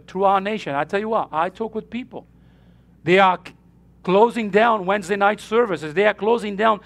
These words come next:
Sunday night evening service. You know what? People don't think that they need God anymore.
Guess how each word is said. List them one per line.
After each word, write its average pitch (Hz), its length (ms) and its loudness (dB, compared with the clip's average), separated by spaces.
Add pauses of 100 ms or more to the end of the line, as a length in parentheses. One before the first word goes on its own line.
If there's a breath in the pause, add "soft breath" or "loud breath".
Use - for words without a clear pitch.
(100)
Sunday 220 460 0
night 214 320 0 (100)
evening 196 380 -4
service. 226 400 0 (180 soft breath)
You 185 120 0
know 190 80 4
what? 254 200 2 (360 loud breath)
People 180 380 0
don't 202 220 0
think 175 360 -6
that 180 180 0
they 190 140 0
need 196 240 -4
God 285 260 4
anymore. 151 520 -6